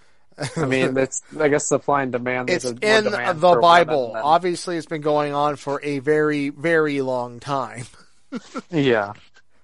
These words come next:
Speaker 2: Women,
Speaker 1: And probably a lot
Speaker 2: yeah.
Speaker 1: of these incels would go out and shoot people or whatever. If they had gone to a prostitute instead, they could have gotten out their sexual urges that way instead of, like,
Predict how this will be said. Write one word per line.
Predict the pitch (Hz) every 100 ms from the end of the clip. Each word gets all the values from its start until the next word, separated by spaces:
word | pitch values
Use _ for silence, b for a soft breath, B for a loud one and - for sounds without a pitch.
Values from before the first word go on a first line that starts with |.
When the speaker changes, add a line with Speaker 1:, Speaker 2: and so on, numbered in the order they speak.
| -
Speaker 2:
Women, | 151 - 208
Speaker 1:
And | 196
probably | 160 143 143
a | 131
lot | 135
Speaker 2:
yeah. | 147
Speaker 1:
of | 123
these | 110
incels | 131 131 - 117 110
would | -
go | 127
out | 123
and | 120 104
shoot | 127 117
people | 120 - 110
or | 107
whatever. | 107 104 107
If | 98
they | 110
had | 110 107
gone | 110
to | 110
a | 104
prostitute | - 107 - 120 120
instead, | 107 101 - 107
they | 107
could | - 110
have |
gotten | 110 107
out | 107 -
their | 104
sexual | - 110 - 113
urges | 107 101 101
that | 107 107
way | 107 107
instead | 107 - 117
of, | 107 107
like, | 101